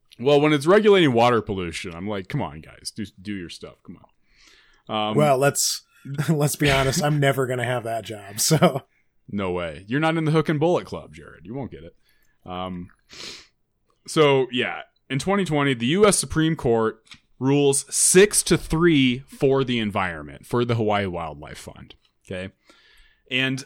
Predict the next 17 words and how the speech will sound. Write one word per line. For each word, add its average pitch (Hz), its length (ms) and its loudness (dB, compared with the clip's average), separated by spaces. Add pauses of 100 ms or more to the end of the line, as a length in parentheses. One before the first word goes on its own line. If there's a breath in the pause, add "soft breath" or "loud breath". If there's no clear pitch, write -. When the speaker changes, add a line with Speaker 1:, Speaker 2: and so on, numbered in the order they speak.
Speaker 1:
I'm 123 120 0
gonna 160 220 4
tell 151 220 2
you 170 100 4
the 143 100 2
coalition 147 600 4
that 117 80 -2
ruled 120 240 -2
in 110 80 -4
favor 107 340 -2
for 78 260 -18
it. - 80 -20 (480)
Okay? 98 280 -10 (420)
It 113 200 -4
was 107 600 -6 (360)
Ginsburg, 175 720 0 (600)
Kagan, 147 640 0